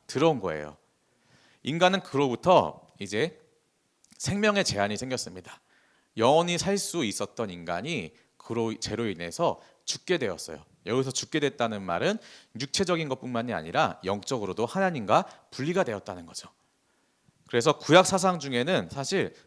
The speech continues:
천국에 관한 사상이 없었습니다. 우리가 죽으면 모두 지옥으로 내려갈 것이다라는 것이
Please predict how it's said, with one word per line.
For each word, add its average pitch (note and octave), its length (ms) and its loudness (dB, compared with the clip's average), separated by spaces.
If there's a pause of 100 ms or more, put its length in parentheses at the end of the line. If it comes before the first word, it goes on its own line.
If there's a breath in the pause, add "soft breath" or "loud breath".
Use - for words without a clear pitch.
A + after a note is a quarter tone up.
(100)
천국에 A#3+ 400 0
관한 G2 260 -2
사상이 D3 340 -6
없었습니다. G2 680 -8 (640 soft breath)
우리가 D#3 280 4
죽으면 A#2+ 560 0 (300 loud breath)
모두 B2 540 -2
지옥으로 B2+ 480 0
내려갈 A2+ 420 0
것이다라는 F#2 640 -6
것이 E2+ 360 -6